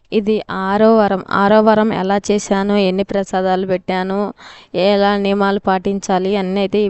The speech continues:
వీడియోలో చెప్తా చూడండి. నేను ఇక్కడ ఆరో వారం అయితే ఈ విధంగా అయితే పూజ చేసుకున్నాను.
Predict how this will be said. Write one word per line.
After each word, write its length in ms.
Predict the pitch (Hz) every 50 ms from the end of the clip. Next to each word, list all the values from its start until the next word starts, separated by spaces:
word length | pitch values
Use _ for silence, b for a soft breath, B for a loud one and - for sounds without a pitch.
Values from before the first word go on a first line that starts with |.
| 185
వీడియోలో 300 | 180 180 185 202 214 202 - 202
చెప్తా 240 | 175 - - 190 196 - -
చూడండి. 480 | 208 185 180 180 175 175 180 185 190 226 269 269 B B B B B B B B _ -
నేను 160 | 226 233 233 214
ఇక్కడ 220 | - - 220 214 214 226 247 269 285 - _ - - 202
ఆరో 200 | 214 214 233 233 220 214
వారం 200 | 202 202 202 202 196
అయితే 160 | 196 - 247 240 226
ఈ 40 | 214 208
విధంగా 300 | 214 220 240 240 233 214 196
అయితే 180 | 196 - 226 240 240 - -
పూజ 180 | 220 226 208 233 214 - 202
చేసుకున్నాను. 800 | 180 190 - - - 214 208 202 196 185 175 170 175 185 220